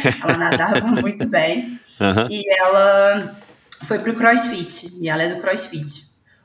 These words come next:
Speaker 1: O Cauê, o tatuador, é o único meio rebelde sem causa do esporte, mas ele vira e mexe das suas corridinhas, agora ele engrenou no treino.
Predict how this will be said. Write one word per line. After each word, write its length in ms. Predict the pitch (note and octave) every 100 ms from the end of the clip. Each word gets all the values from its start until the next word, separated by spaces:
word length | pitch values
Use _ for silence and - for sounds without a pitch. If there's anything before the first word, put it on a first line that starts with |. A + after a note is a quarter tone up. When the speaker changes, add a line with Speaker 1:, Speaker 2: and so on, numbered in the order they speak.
| -
Speaker 1:
O 60 | G#3
Cauê, 460 | A3+ G#3+ G#3+ A#3
o 140 | A3+ -
tatuador, 520 | G3+ - G3+ G3 G#3+
é 80 | G#3+
o 80 |
único 240 | G#3+ B3 B3
meio 240 | A#3 A3
rebelde 460 | A#3+ F#3+ F#3 F#3+ F#3
sem 220 | F#3 F3+
causa 280 | F3 F3 F3
do 80 | F3+
esporte, 640 | - - E3 E3+ - A#3
mas 220 | F#3+ F#3+
ele 180 | F#3+ A3
vira 240 | G#3 A3
e 40 | A3
mexe 300 | G3+ G#3 -
das 160 | A#3+
suas 200 | A#3 A3+
corridinhas, 800 | G#3+ G#3+ F3 F3 G3+ A#3 A3+ F#3+
agora 280 | F3+ F3+ F#3+
ele 140 | G3+ G#3
engrenou 540 | G3+ G3 F#3 F3+ G3+
no 100 | F#3+
treino. 800 | - E3 F3 G#3 G#3 F#3+ F3+ E3